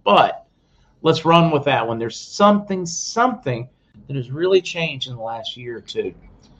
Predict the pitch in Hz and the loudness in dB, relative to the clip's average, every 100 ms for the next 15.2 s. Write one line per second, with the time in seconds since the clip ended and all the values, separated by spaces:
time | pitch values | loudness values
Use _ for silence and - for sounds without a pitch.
0 | _ _ _ - _ _ _ _ _ - | _ _ _ -20 _ _ _ _ _ 2
1 | 127 170 196 180 170 185 151 135 131 104 | 8 12 12 12 12 10 10 6 4 0
2 | - _ _ _ _ _ _ _ _ _ | -6 _ _ _ _ _ _ _ _ _
3 | _ _ _ _ _ _ _ _ 170 165 | _ _ _ _ _ _ _ _ 0 2
4 | 131 120 120 _ _ _ 123 135 160 190 | 4 2 -4 _ _ _ -14 -10 -6 0
5 | 214 214 190 180 165 170 160 135 135 139 | 4 6 6 4 6 4 4 2 2 2
6 | 120 107 120 139 131 127 123 131 123 113 | 0 -2 -2 -2 -2 -4 -4 -4 -4 -4
7 | 110 113 131 123 - - 170 180 170 127 | -6 -4 -6 -6 -10 -6 -2 -2 -2 -10
8 | 117 113 - 95 90 123 123 101 _ _ | -8 -10 -12 -20 _ -4 -4 -6 _ _
9 | _ _ _ _ _ _ _ - 127 127 | _ _ _ _ _ _ _ -2 0 4
10 | 165 170 165 180 165 139 120 117 147 143 | 2 2 0 2 2 0 -4 -6 -6 -6
11 | 135 127 113 143 151 165 165 135 123 131 | -4 -6 -6 -6 -4 -2 -2 -4 -4 -4
12 | 135 127 127 113 120 110 107 - 120 120 | -4 -6 -10 -12 -12 -16 -16 -14 -12 -12
13 | 123 123 113 120 110 107 120 107 101 101 | -8 -6 -2 -2 -2 -6 -6 -6 -6 -8
14 | 98 101 113 107 113 - 127 127 110 - | -6 -6 -6 -6 -6 -8 -10 -10 -14 -8
15 | 113 107 | -8 -10